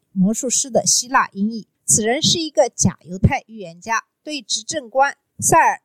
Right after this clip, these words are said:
吉乌斯·保罗斯有影响力。路加指出，是求保罗是个聪明人，很有兴趣听巴拿巴和扫罗讲福音。然而，以利马对争夺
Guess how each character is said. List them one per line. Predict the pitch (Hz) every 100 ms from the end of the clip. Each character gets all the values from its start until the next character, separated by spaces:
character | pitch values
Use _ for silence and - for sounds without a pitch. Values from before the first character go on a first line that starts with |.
| -
吉 | - 196
乌 | 233 269
斯· | - 302 - _
保 | 190 170
罗 | 202
斯 | 220 - 311 311 _
有 | 202 190
影 | 170 214
响 | 220 -
力。 | 180 208 -
路 | - 370
加 | 320 359
指 | - -
出， | - 240 254 _ _
是 | - - - - 359
求 | 254 - 240
保 | 208 151
罗 | 151 156 185 _
是 | - - 254 233
个 | - 190 160
聪 | - 339 339
明 | 196 156
人， | _ _
很 | - 381
有 | 294
兴 | - 349
趣 | 285 - 240 - _ -
听 | 254 254
巴 | 240 294
拿 | 269 196
巴 | - 233
和 | 240
扫 | 240 - 120
罗 | 147 208
讲 | - - 139
福 | 151
音。 | 180 220 _ -
然 | 285
而， | 330 269 _
以 | - 320
利 | 359
马 | 349 202
对 | - 247 220
争 | - 311 269
夺 | 208 214